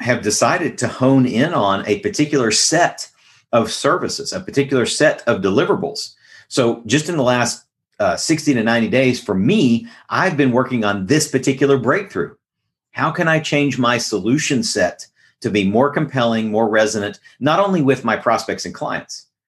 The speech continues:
but more in alignment with what I want to do? You know, uh, my business coach recently made a statement to me that,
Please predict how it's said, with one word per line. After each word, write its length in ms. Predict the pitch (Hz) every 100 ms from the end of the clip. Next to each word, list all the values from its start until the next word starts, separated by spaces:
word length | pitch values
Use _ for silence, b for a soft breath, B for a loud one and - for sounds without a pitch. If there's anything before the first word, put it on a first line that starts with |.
| _ _
but 420 | 98 120 113 - _
more 280 | 120 131 156
in 120 | 143
alignment 420 | 131 120 120 113 113
with 180 | 104
what 300 | 107 113 - -
I 280 | 117 135
want 360 | 127 101 120 -
to 120 | -
do? 360 | 92 120 98 76 _ b b b
You 100 | 117
know, 280 | 113 101 -
uh, 200 | 101 95
my 160 | 95 98
business 360 | 120 123 117
coach 300 | - 110 92
recently 540 | 113 117 117 113 104 98
made 300 | 98 98 87
a 60 |
statement 460 | - - - 117 -
to 80 | 98
me 220 | 92 90
that, 320 | 82 87 -